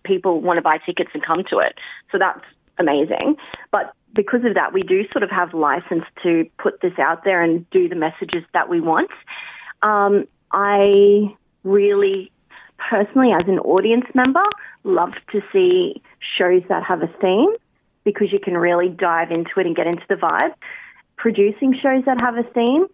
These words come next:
are really exciting too because, once again, you can weave that meaning all the way through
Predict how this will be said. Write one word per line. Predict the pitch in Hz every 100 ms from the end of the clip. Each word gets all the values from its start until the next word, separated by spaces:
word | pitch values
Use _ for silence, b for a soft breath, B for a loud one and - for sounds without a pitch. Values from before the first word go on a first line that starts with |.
| -
are | 202
really | 196 196 196 185
exciting | 170 - 208 190 185 180
too | - 214
because, | 185 - 202
once | 190 185 -
again, | 190 180 180
you | 185
can | 208 180
weave | 175 190 196 -
that | 170 -
meaning | 175 180 185 170
all | 190 190
the | 180
way | 170 165
through | 190